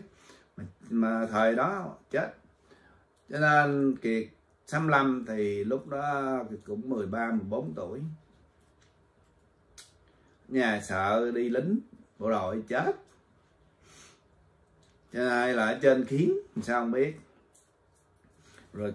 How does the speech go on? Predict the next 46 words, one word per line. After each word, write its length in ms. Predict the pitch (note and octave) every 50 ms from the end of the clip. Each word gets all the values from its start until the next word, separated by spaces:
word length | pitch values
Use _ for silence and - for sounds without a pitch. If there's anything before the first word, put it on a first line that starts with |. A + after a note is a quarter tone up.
| - -
cùng 420 | G#2+ G#2+ G#2 G#2 G#2 G#2 G#2 G#2
lúc 220 | B2+ D#3+ E3 - -
á, 320 | D#3 D3+ D3 C#3+ C3+ B2
là 400 | A#2 A2 G#2 G2+ G2 F#2+ F#2 F#2 -
không 220 | B2 B2 B2 B2
có 80 | C#3 C#3+
đi 320 | C3+ C3+ C3 C3 A#2+ A2 G#2
chương 220 | B2 A#2+ A#2+ A2+ G#2+
trình 240 | - A2+ G#2+ G2 G2+
bán 200 | G2+ A#2 C#3 D#3
chính 120 | D#3 D3
thức 200 | E3+ E3+ E3+ -
nữa, 280 | A2+ G2+ G#2 B2 D3+ D#3 D3+ - - -
bây 100 | - G#2
giờ 160 | A2+ A2+ G#2 -
phải 100 | B2 C#3
đi 160 | D3 C#3 A#2 -
chui. 320 | C#3+ C#3+ C#3+ D#3 E3+ F3 F#3 F#3 D#3 - - - _ _ _ _ _ _ _ _ _ _ _ _ _ _ _ - _ _ _ _ G#2
Không, 300 | A2+ C3 C3+ B2 A#2+ A#2
đi 120 | A#2+ A2 G#2+
chui. 360 | - C3 B2+ B2+ C3 B2+ B2 - - - _ _ _ _ _ _ _ _ - - _ _ _ _ _ - - -
Chui 300 | - B2 B2 C3 C3 B2 -
thì 260 | A#2 A2 A2 A2 G#2
cái 340 | G2+ - C3+ D3 D3 C#3+ - -
chuyến 280 | D3+ D#3+ E3 G3 F3
đi 200 | D#3+ D3 C#3+ C#3
đầu 340 | C3 A#2+ A#2 A2+ G#2+ G2+ G2 -
tiên 300 | C3 C3+ C#3+ C#3 C3+ B2
Kiệt 80 | A2
nhớ 220 | G#2+ A#2 C3 C#3 D#3
năm 280 | D#3+ C#3+ C#3 C3+ C3 A2
khoảng 240 | A2 A2 B2+ C#3+ C#3+
năm 240 | C#3 C3+ C3 B2
bảy 140 | A2+ G#2 A2
mươi 160 | C3 C#3+ C#3+ -
tám, 340 | A#2 A#2+ B2+ D#3+ F3+ F#3 - -
cũng, 260 | F#2+ G#2 C3+ D3 D3 - -
cũng 140 | G#2+ B2+
cái 100 | C#3+ D3+ C#3
thời 180 | A2 G2+ G2+
điểm 260 | F#2 F#2+ F#2+ G2+ A#2+ C3
đó. 180 | C3 C3 C#3 - - - _ _ _ _ - - - _ _ -
Thì 120 | G2 G2+
có 120 | F#2 - C3
ông 220 | C#3+ D3 C#3 C3
anh 400 | B2 B2+ B2 B2+ B2+ B2 A#2+ A2+